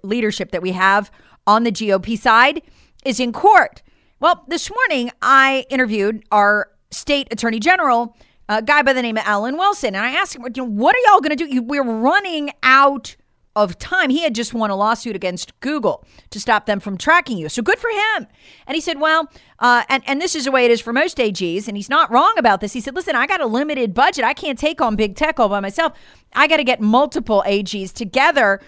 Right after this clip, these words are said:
to go in on these lawsuits." And he said, "Look, I can't tell you right now, but we're all working on something." Well, fuck, this has been going on since right after twenty twenty. It's been,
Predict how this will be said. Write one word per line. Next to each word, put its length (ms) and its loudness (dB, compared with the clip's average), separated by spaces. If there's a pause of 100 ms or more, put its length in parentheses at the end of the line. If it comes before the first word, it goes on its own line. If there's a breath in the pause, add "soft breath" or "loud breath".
(180 soft breath)
to 80 -8
go 180 2
in 80 -2
on 160 0
these 220 -4
lawsuits." 760 2 (340 soft breath)
And 140 -2
he 60 -4
said, 160 0
"Look, 100 -4
I 80 0
can't 300 -6
tell 260 -4
you 180 -4
right 160 2
now, 120 0
but 140 0
we're 180 2
all 360 6
working 380 -4
on 160 -4
something." 320 -2
Well, 100 0
fuck, 260 0 (220 soft breath)
this 220 2
has 140 -8
been 320 -2
going 520 0
on 800 -4 (180 soft breath)
since 260 -8
right 280 0
after 300 -2
twenty 520 -6
twenty. 640 -6 (260 loud breath)
It's 140 -8
been, 280 -6